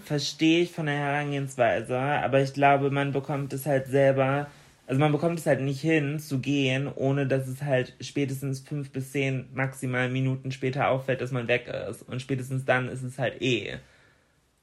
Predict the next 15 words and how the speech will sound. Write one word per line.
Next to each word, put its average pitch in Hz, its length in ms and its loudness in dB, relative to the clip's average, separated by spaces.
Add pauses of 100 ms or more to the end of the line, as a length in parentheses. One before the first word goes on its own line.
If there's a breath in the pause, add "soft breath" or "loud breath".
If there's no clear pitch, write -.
(840)
so, 131 160 4
dass 127 240 2
eventuell 127 640 4
diese 120 400 0
Kettenreaktion 113 1040 -2
ausgelöst 117 800 -6
wird 87 400 -2
oder 123 240 6
dass 120 200 -6
man 123 160 -4
halt 120 140 -2
angerufen 123 680 -2
wird 110 280 -4
oder 113 200 -8
so. 107 380 -8